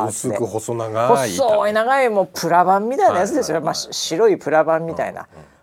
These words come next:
Speaker 1: もうガンプラ作ってる頃だったら、「俺自分で作ったろか」みたいな。
Speaker 2: <laughs>
Speaker 1: プラ板削って。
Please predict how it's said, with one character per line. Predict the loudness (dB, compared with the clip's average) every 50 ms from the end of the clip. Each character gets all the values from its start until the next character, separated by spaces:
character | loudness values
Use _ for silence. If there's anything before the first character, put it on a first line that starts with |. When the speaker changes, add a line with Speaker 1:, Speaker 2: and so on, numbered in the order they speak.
| _ -10 -6
Speaker 1:
も | 0
う | 4
ガ | 4 4 4
ン | 4 0
プ | -2 0
ラ | 0 0 0
作 | -2 -4 -6 -4
っ |
て | 0 2 2
る | 2 2
頃 | 2 0 2 2
だ | 0 -2
っ | -2
た | -2 -2
ら、 | 0 0
「俺 | 0 -2
自 | -2 -4 -4 -4 -4
分 | -2 -2 0 2
で | 2 2
作 | 0 -2 -6 -6 -6
っ |
た | -4 0 0 0 0
ろ | 0
か」 | -2 -4 -6 -2
み | 0
た | -2 -2 -2 -2
い | -4
な。 | -4 -4 -4 -4 -6
Speaker 2:
<laughs> | -6 -4
Speaker 1:
プ | -4 -2
ラ | 0 0 0
板 | 0 -2 -2 -2 -2 -6 -8 -12 _ _ -4
削 | -4 -2 -2 -4 -8
っ | -10
て。 | -8 -6 -4 -4 -4